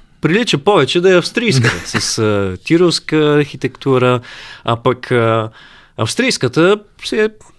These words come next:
Speaker 1: типична, така напомня на италианските палацота. И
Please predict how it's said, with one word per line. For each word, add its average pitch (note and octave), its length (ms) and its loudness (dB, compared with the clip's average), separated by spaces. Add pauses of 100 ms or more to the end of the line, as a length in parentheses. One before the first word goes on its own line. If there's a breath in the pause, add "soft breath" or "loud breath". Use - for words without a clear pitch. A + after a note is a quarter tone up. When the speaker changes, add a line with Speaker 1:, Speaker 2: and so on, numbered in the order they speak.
(360)
Speaker 1:
типична, F#3 840 0
така D#3 220 -2
напомня D#3 440 0
на D3+ 600 0 (680 soft breath)
италианските B2+ 520 0
палацота. B2 640 -2 (800 loud breath)
И B3+ 260 -2